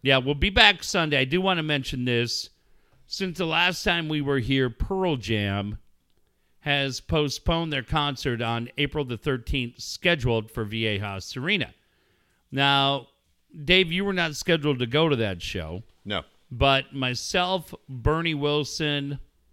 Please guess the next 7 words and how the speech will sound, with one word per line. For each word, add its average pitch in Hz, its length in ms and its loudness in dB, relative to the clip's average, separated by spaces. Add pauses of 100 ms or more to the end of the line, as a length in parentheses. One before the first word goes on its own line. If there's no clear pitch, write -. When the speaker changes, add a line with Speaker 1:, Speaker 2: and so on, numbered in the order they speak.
(560)
Speaker 1:
I 123 100 2
believe 160 400 -2
Steve 151 380 -4
Woods, 135 680 -2 (880)
uh, 117 320 -2
Dan 147 420 2
Williams, 143 640 -2